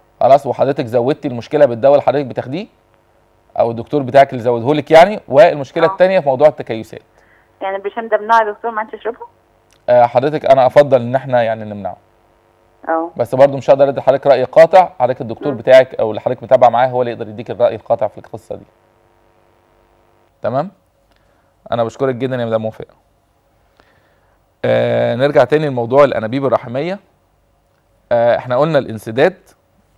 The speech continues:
Speaker 1: وقلنا إن سببه حاجة اسمها الالتصاقات، والالتصاقات دي، آه، ممكن، آه، لما تتسلك الأنبوبة ساعتها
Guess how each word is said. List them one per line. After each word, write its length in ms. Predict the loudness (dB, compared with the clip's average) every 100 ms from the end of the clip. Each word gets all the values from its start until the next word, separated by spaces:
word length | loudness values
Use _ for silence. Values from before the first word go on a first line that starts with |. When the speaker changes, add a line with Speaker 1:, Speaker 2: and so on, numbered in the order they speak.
| _ _ _ -12
Speaker 1:
وقلنا 520 | -8 -4 -4 -2 -4
إن 120 | -6
سببه 340 | -4 -2 -2 -2
حاجة 200 | -4 -4
اسمها 200 | -4 -4
الالتصاقات، 640 | -4 -12 -14 -4 0 -2 _ _ _ _ _ _ _ -8
والالتصاقات 1200 | 0 4 4 4 0 -8 -12 -14 -14 -2 0 0
دي، 340 | -2 -10 -12 -18 _
آه، 420 | -6 -4 -4 -6 -8
ممكن، 580 | -10 -10 -10 -10 -10 -14 -10
آه، 600 | -8 -8 -10 -12 -14 -18 _ _ -6
لما 280 | -4 -4
تتسلك 680 | -8 -10 -2 -2 -2 -10 _ _ _ _ _ _ _ -10
الأنبوبة 400 | -8 -6 -6 -2
ساعتها 500 | 0 0 -2 -8